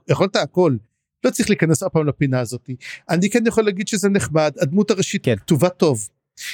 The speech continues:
Speaker 1: היא מעניינת, כיף לקרוא את זה ממנה, אנחנו אמנם, מכיוון שזה חדר לבן, וזה דמות מ-, מ-, איך אומרים זה, מגוף ראשון, קשה מאוד קצת להזדהות, לראות,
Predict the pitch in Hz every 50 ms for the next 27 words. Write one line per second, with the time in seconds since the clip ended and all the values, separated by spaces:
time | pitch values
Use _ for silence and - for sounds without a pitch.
0 | - _ - 175 175 190 190 190 170 151 143 139 143 139 131 - - 208 202 -
1 | 202 196 - - 156 151 143 131 147 147 139 131 127 127 123 127 127 - - 139
2 | 160 143 - 156 151 147 143 147 165 180 185 160 - - 139 151 165 - 170 147
3 | 147 - 160 143 151 147 147 139 117 107 151 160 156 156 147 - - - - _
4 | _ _ - 120 113 135 151 165 185 - _ _ _ - 151 120 151 156 151 151
5 | 160 185 160 131 117 101 127 131 151 170 175 - 143 143 147 151 143 143 - -
6 | - 131 131 135 131 131 131 135 185 156 135 - 151 135 - 120 117 110 113 117
7 | 117 117 113 110 - _ _ - - - _ 285 247 165 127 107 175 - - 160
8 | 160 - 202 202 190 - 151 - - 185 175 175 175 - - 151 - 160 156 135
9 | 135 160 156 120 156 165 156 - - 147 151 139 170 - 185 175 165 -